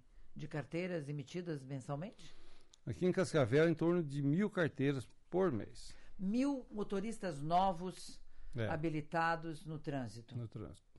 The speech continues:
Speaker 2: todo mês. Segunda-feira são exames de moto, em torno de cento e setenta, cento e oitenta exames toda segunda-feira,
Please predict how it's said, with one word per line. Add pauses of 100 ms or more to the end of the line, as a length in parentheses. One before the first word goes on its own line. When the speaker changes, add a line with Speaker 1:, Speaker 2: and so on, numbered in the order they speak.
Speaker 2:
todo
mês. (440)
Segunda-feira
são
exames
de
moto,
em
torno
de
cento
e
setenta,
cento
e
oitenta
exames (100)
toda
segunda-feira,